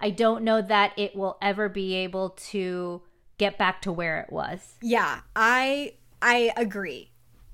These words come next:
Speaker 2: I think that it was a moment in time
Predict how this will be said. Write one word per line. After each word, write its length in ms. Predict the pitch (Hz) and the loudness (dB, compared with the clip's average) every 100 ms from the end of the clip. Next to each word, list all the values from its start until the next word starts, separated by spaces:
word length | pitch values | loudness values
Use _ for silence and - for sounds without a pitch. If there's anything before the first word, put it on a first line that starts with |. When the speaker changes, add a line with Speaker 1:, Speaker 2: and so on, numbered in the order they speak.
| - | -2
Speaker 2:
I 140 | 233 | -2
think 340 | 226 247 254 | -2 -4 -4
that 340 | - 247 240 202 _ - | 0 2 2 0 _ -2
it 160 | 226 | -2
was 420 | 220 214 208 202 - - | 0 -4 -2 -4 -8 -8
a 240 | 214 196 | -6 -4
moment 360 | 190 208 214 208 | -4 -4 -4 -6
in 120 | 202 | -6
time 480 | 196 196 170 123 202 | -6 -6 -6 -8 -18